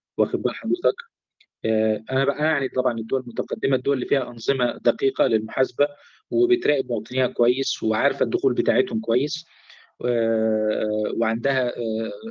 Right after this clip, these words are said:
رقمنة كويسة، كل ده بقى موجود. أي حد النهاردة بياخد مثلًا بينيفيت في الدول المتقدمة اللي موجودة دلوقتي دي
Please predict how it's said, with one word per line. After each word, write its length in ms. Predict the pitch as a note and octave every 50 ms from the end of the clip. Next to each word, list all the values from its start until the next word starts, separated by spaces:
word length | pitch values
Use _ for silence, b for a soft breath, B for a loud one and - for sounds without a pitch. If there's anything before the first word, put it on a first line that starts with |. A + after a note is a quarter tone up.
| A2 - G#2+ G#2+ G#2 G#2 A2+ A2+
رقمنة 340 | A#2 - - C3 C#3 C3+ C3+
كويسة، 540 | C3+ C3+ B2 A#2 A2 A#2+ B2+ - C#3 C3 C3+ _
كل 280 | - E3+ F#3 F3+ E3 D3+
ده 80 | D3 D3+
بقى 160 | D3+ - -
موجود. 320 | A#2 A2+ A2 - - - - -
أي 140 | E3+ F3 E3
حد 180 | - - D3+ C#3+
النهاردة 320 | C#3 C3 C#3 D3+ D3+ C#3
بياخد 300 | A#2+ C3 C#3+ C#3+ - C3+ A#2
مثلًا 400 | B2+ C#3 - - B2+ A#2 A2+ A2+
بينيفيت 360 | B2+ B2+ C3 - - A#2+ A#2+
في 60 | -
الدول 220 | - - C3 C3+ B2
المتقدمة 520 | A#2+ A2+ A2+ - - - A2 A2+ B2+ C3+
اللي 120 | B2 A#2+
موجودة 280 | A2+ A2+ A2 A#2+ B2 B2
دلوقتي 280 | A2+ B2 C3 A#2+ - -
دي 140 | A2 B2